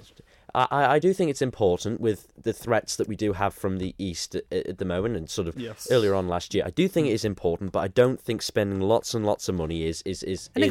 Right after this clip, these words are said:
Speaker 1: the
Speaker 2: extortion
Speaker 1: best
Speaker 2: amount,
Speaker 1: thing.
Speaker 2: no, but I think it
Speaker 1: And I do think
Speaker 2: Mm.
Speaker 1: it,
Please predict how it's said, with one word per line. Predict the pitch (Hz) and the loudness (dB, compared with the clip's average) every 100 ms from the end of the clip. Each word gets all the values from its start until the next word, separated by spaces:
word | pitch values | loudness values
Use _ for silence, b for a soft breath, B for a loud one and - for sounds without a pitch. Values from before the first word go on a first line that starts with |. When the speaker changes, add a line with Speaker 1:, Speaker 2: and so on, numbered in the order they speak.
| - | 2
Speaker 1:
the | 330 | 2
Speaker 2:
extortion | 277 - | 2 2
Speaker 1:
best | 151 | 2
Speaker 2:
amount, | 131 127 | 2 2
Speaker 1:
thing. | 131 | 0
Speaker 2:
no, | 110 107 107 | -2 -4 -2
but | |
I | 147 | -2
think | 170 135 | -2 -8
it | 135 B B | -12 B B
Speaker 1:
And | 127 135 | 2 4
I | |
do | 139 160 | 4 4
think | - 123 107 | 2 0 -2
Speaker 2:
Mm. | - - | -12 -6
Speaker 1:
it, | - | -6